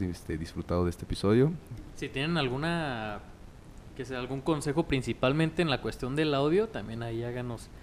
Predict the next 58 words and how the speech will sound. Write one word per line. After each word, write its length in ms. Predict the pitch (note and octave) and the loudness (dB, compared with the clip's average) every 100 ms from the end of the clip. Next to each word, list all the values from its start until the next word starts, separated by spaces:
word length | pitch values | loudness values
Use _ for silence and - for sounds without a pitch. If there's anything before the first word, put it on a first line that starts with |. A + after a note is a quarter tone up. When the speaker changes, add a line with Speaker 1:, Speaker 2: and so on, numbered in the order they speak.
| - - | -14 -10
Speaker 2:
saber. 180 | - A#2 | 0 4
Speaker 1:
Háganos 220 | G#2 G#2+ | 8 8
Speaker 2:
¿Saben 120 | G2+ G2 | 10 10
qué? 40 | |
Speaker 1:
saber. 100 | G2+ - | 10 8
Speaker 2:
Alguien 220 | E3+ D#3+ | 6 6
a 20 | |
lo 40 | C3+ | 6
mejor 160 | A#2+ G#2 | 10 10
nos 80 | A2 | 12
Speaker 1:
Según 180 | B2 C#3+ | 12 12
Speaker 2:
escucha 40 | |
Speaker 1:
esto, 120 | C#3 | 10
Speaker 2:
también, 180 | C#3 C3+ | 10 10
Speaker 1:
estamos, 380 | - A2 A#2+ A2+ | 8 8 8 8
Speaker 2:
o, 40 | G#2 | 6
Speaker 1:
este, 640 | F#2 - E2+ D2+ G#1 - - - - | 6 4 4 4 0 -6 -12 -18 -12
Speaker 2:
o 60 | - | 0
hay 60 | A2+ | 6
Speaker 1:
tal 100 | G#2 | 8
Speaker 2:
mucho 140 | A2 | 8
Speaker 1:
vez 100 | B2+ | 8
Speaker 2:
ruido. 180 | G#2+ A2+ | 8 10
Speaker 1:
no 40 | A#2+ | 12
mejoramos 540 | B2 A2+ G#2+ A#2+ B2 | 10 10 10 8 8
del 140 | G#2+ | 6
co-, 160 | - F2+ | 4 2
del 180 | G2 F2+ | 4 4
todo, 280 | G2+ B2 C#3+ | 6 8 8
pero 300 | G#2 F#2 F2 | 6 4 2
según 300 | F#2+ F#2+ G#2 | 0 0 -2
esto 300 | - G#2+ G2+ | -2 -4 -2
vamos, 360 | F#2 G2+ G2 - | -2 -2 -4 -6
este, 340 | E2+ - - - | -8 -10 -10 -14
Speaker 2:
Sí, 200 | - B2 | -10 -8
sí, 100 | A#2 | -8
sí. 140 | A2+ A#2 | -4 8
Speaker 1:
puliendo 460 | B2 A2+ A#2+ B2 | 12 12 12 12
errores. 260 | G#2+ F#2+ F#2 | 12 12 8
Speaker 2:
Sí, 60 | C#3 | 6
la 140 | C3+ | 6
neta 180 | C#3+ E3 | 6 4
estamos 300 | D#3+ E3 D#3 | 6 6 8
bien 160 | C#3+ | 8
al 120 | F3 F3 | 6 6
pendiente 440 | C3+ B2 D3 F3+ | 6 6 4 6
de 180 | D#3 C#3+ | 8 8
eso 280 | D3+ A3 G3 | 6 4 4
y 360 | B2 A2 A2 G2 - | 4 2 -2 -6 -8
quedamos 400 | A2+ A#2 B2+ A#2+ | -4 -4 -4 -6
allá 480 | G2+ G#2+ A#2 A#2+ A2 A#2 | -2 0 0 -2 -4 -4
a 80 | |
la 260 | A2 G#2+ - | -2 0 0
Speaker 1:
Atentos 320 | G#2 F#2+ G2+ G2 | 2 2 2 0
Speaker 2:
orden. 80 | |
Speaker 1:
a 40 | F2+ | 0
cualquier 360 | E2+ E2+ F2+ | -2 -2 -2
cosa. 400 | F2 G2+ B2 D3 | -2 -2 0 -2